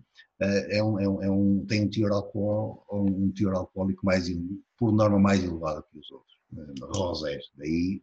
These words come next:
neste caso, eh, no rosé ter à volta dos treze e meio, temos aqui um tinto, por exemplo, que está na ordem dos quinze, quinze e meio, eh, teor alcoólico.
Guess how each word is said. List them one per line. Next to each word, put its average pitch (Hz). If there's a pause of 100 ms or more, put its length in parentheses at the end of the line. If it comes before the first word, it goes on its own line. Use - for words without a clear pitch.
(160)
neste 95
caso, 98 (400)
eh, 90
no 90
rosé 87
ter 80
à 73
volta 76
dos 78
treze 92
e 98
meio, 110 (300)
temos 90
aqui 92
um 92
tinto, 104
por 92
exemplo, 90
que -
está 85
na 82
ordem 82
dos -
quinze, 87
quinze 80
e 76
meio, 65 (240)
eh, - (220)
teor 82
alcoólico. 67